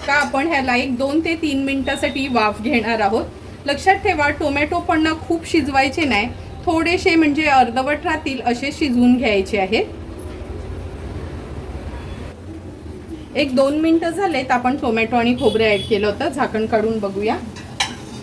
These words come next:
तुम्ही बघू शकता वाफेवरच किती सुंदर अशी आपली हळदी आणि मिरचीवरची दुधीची भाजी तयार झाली आहे. आता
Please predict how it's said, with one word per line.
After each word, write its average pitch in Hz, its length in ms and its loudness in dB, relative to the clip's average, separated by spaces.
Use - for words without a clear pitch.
तुम्ही 269 180 6
बघू 247 280 4
शकता 320 380 2
वाफेवरच 262 840 2
किती 277 280 -4
सुंदर 294 580 4
अशी 247 240 2
आपली 240 320 2
हळदी 247 400 4
आणि 262 180 2
मिरचीवरची 247 680 2
दुधीची 254 480 4
भाजी 294 340 2
तयार 214 340 4
झाली 294 340 0
आहे. 233 280 2
आता 269 220 2